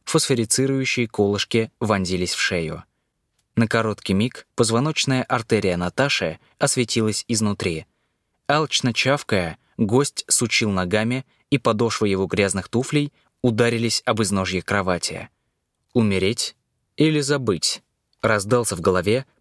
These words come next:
парализованный Наташи мягкий голос. «Что ты выберешь?» «Забыть». «Ты уверена?» «Умереть», — исправилась Наташа. «Умереть, умереть, умереть». Идея показалась ей невероятно заманчивой.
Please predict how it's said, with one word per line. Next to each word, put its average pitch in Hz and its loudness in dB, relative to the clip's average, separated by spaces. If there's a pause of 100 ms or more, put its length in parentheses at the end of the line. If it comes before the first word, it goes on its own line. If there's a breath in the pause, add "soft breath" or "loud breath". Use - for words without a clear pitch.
парализованный 107 0
Наташи 87 -2
мягкий 113 0
голос. 95 0 (360)
«Что - 0
ты 139 0
выберешь?» 95 -2 (760)
«Забыть». 92 -2 (600)
«Ты 101 0
уверена?» 98 0 (800)
«Умереть», — 117 0 (160)
исправилась 92 0
Наташа. 87 -2 (240)
«Умереть, 110 0
умереть, 98 0
умереть». 104 0 (560)
Идея 143 2
показалась 117 0
ей 110 0
невероятно 95 2
заманчивой. 87 -2